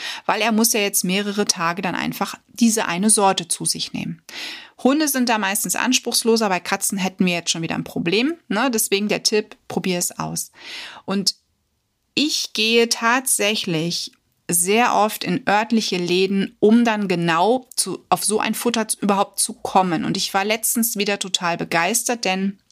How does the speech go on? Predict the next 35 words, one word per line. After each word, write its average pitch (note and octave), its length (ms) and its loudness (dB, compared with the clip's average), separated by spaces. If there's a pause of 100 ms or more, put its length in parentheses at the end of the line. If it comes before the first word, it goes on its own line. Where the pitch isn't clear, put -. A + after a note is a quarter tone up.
(640)
Achtung, A3+ 520 0 (580)
Werbehinweis, A#3 1200 4
aber A3 480 2 (340)
ich F#3+ 160 0
bin F3 200 0
selbst F#3 340 0
hingefahren, A3+ 540 2
ich - 140 -8
bin F3 140 0
nicht G#3+ 200 0
dafür G#3 240 -2
bezahlt F#3 560 0
worden F#3 240 2
und - 120 -2
ich - 140 -2
habe F#3+ 180 -2
hier - 240 0
auch - 320 -2
leider F#3+ 400 0
keinen B3+ 360 4
<laughs> - 0 -
Sponsor A3+ 720 6
im G3+ 100 4
Hintergrund. F#3+ 600 4
Was F3 160 0
heißt - 160 -8
leider, F3 300 0
Gott E3+ 180 -4
sei E3 140 -2
Dank? B3+ 360 0
Also E3 140 -2
ich E3+ 80 -2
kann F3+ 240 -2
im F3 100 -2
Prinzip - 460 -4